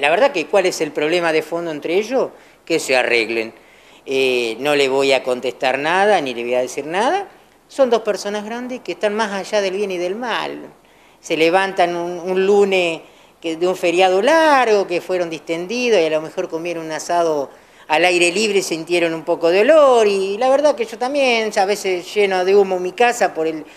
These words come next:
por el basural, por ahí sentimos olor a cloaca porque las cloacas no se limpian, y así estamos acostumbrados de todas clases de olores.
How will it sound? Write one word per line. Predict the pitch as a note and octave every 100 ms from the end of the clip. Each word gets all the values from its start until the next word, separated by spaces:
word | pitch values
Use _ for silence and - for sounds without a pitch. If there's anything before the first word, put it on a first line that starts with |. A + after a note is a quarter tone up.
| - -
por | D#3+
el | D#3+
basural, | D#3+ D#3+ F3 G#3 D4+ C#4+ A#3+ G#3 F#3+ F3 E3+ - - -
por | G3+
ahí | G3+
sentimos | F#3+ F3 F3+ F3
olor | E3+ E3+
a | E3 E3
cloaca | C4 C#4+ F3+ D#3+
porque | D3 D3+
las | C#3
cloacas | E3 D#3 D3+
no | D3+
se | F#3
limpian, | C#4 D#4 C4+ A3+ G#3 G#3 G3+ G3+ G3 - - -
y | C5 B4+
así | - A#4+
estamos | A#4+ F4+ E4+ B3
acostumbrados | G#3+ - G3+ A#3 B3 G3
de | E3+
todas | G3 F#3
clases | - F3 E3 C#3+
de |
olores. | C3 A2+ G#2 G2